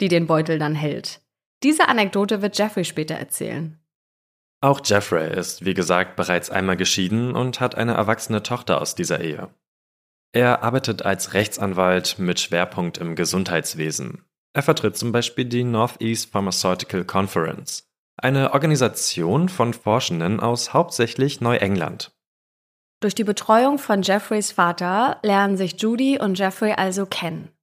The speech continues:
Speaker 1: Sie mögen sich und treffen sich danach weiter. Die beiden verlieben sich ineinander und verbringen ihre gemeinsame Zeit gerne bei Basketballspielen und im Theater. Jeffrey beschreibt seine Frau in einer Folge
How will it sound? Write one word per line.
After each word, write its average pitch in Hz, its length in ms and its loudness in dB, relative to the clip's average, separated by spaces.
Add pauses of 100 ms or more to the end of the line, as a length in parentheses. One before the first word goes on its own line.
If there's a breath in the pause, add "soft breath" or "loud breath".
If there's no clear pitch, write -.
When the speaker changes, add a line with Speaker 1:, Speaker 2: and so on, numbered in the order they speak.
(440)
Speaker 1:
Sie 359 160 4
mögen 190 340 6
sich 214 520 -4
und 214 320 -2
treffen 226 340 2
sich 240 220 0
danach 220 380 -2
weiter. 160 500 -2 (560)
Die 233 80 4
beiden 190 260 4
verlieben 190 420 4
sich 160 220 -2
ineinander 180 840 2
und 196 200 2
verbringen 208 460 0
ihre 190 240 0
gemeinsame 185 580 0
Zeit 180 380 -2
gerne 180 260 0
bei 170 160 -4
Basketballspielen 220 1120 0
und 202 200 -4
im 185 160 0
Theater. 170 680 -4 (800)
Jeffrey 233 380 4
beschreibt 208 480 2
seine 196 260 0
Frau 185 320 2
in 196 140 0
einer 180 260 -2
Folge 185 520 0